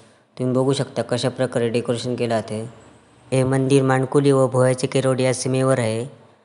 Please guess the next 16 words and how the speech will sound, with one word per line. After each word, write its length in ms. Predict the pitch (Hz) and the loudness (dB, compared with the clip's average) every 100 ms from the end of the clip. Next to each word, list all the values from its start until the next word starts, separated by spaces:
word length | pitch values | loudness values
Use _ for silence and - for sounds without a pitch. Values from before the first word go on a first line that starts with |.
| _ _ _ _ - | _ _ _ _ -8
तसेच 440 | 131 - 135 123 127 | -6 -2 -2 -2 -4
वेताळ 340 | 131 127 135 | -2 2 4
बामाडीवरून 600 | 135 131 131 131 131 131 | 4 4 2 2 2 2
जवळ 260 | 127 127 127 | 2 4 4
आहे 160 | 113 | 0
एकदम. 300 | 113 110 110 117 120 | -2 -4 -4 -6 -6
मंदिरात 460 | 120 123 135 127 | -4 -2 -2 -2
मध्ये 240 | 131 127 131 | -2 -2 2
या, 160 | 131 | 2
तुम्ही 280 | 127 139 123 | 2 -2 -2
दर्शन 420 | 123 120 139 131 | -4 -4 -2 -2
घ्या. 240 | 127 113 117 - - _ _ - - | 0 -2 -4 -12 -20 _ _ -10 -8
अतिशय 340 | 123 135 135 | -8 -4 -4
सुंदर 420 | 127 135 131 139 | -2 -2 0 2
माऊल 280 | 131 131 127 | 2 2 2
आणि 300 | 123 127 131 | 0 -2 -4